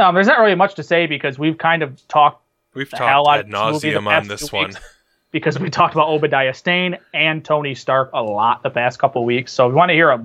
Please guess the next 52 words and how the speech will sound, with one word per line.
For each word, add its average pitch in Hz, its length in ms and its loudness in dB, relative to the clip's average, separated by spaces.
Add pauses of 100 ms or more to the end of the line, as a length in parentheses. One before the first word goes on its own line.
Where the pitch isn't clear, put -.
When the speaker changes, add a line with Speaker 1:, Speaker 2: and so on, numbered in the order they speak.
Speaker 1:
really 135 640 2
in-depth, 170 400 2
go 143 140 -4
listen 143 240 -8
to 117 40 -14
the 110 80 -16
past 135 280 0
two 131 100 -6
episodes. 123 420 -6
We'll 123 120 -6
just 123 120 -8
do 131 80 -8
kind 120 240 -2
of 107 60 -4
a - 20 -20
quick 131 240 -2
general 120 380 0
on 113 140 2
this 113 160 -4
one 117 120 -2
right 113 160 2
now. 110 280 2 (400)
But 139 240 2
like 175 180 2
Cody 180 220 4
said, 147 240 4
Iron 160 220 2
Man 160 180 2
is 143 280 0
the 127 120 -8
first 170 500 -2
movie 160 180 -6
in 151 60 -4
the 135 60 -6
Marvel 131 260 0
Cinematic 127 480 -4
Universe. 113 380 -2
If 120 100 -4
this 208 240 2
one 202 240 4
didn't 170 260 0
work, 151 320 2 (280)
we 139 240 2
wouldn't 151 280 2
have 139 260 2
the 135 60 -8
movies 123 300 -8
we 117 100 -6
have 113 220 0
today. 107 400 -4 (140)
And 123 280 0
it, 135 220 0